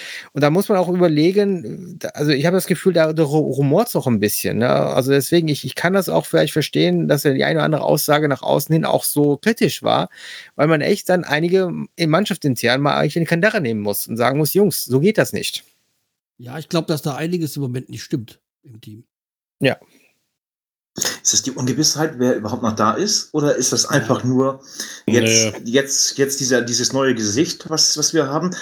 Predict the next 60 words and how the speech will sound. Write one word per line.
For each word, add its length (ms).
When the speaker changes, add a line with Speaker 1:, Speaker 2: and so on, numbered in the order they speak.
Speaker 3:
Weil, 420
äh, 260
ich 100
möchte 180
mal 120
ganz 200
kurz 240
noch 140
mal, 160
noch 260
mal 100
jetzt 200
mal 100
so, 240
eigentlich 240
ist 120
Sammy 220
ja 100
der 120
Sieger, 280
weil 80
Sammy 280
hat 160
ja, 220
doch 160
die 160
Eins 260
mach 120
ich 60
mal 120
weg, 160
Sammy. 240
Also 240
bei 140
Werder 400
ist 180
ja 100
eh 120
kein 180
Tor 140
gekommen. 380
Speaker 4:
<laughs> 420
Speaker 3:
So, 260
hat 140
Sammy 100
Speaker 2:
Also, 140
Speaker 3:
ja 60
gewonnen. 360
Also, 160
äh, 100
ne? 140
Speaker 2:
Sammy 360
und 220
ich, 200
wir 140
haben 100
gewonnen. 480
Ich 340
hab 220
Speaker 3:
So. 240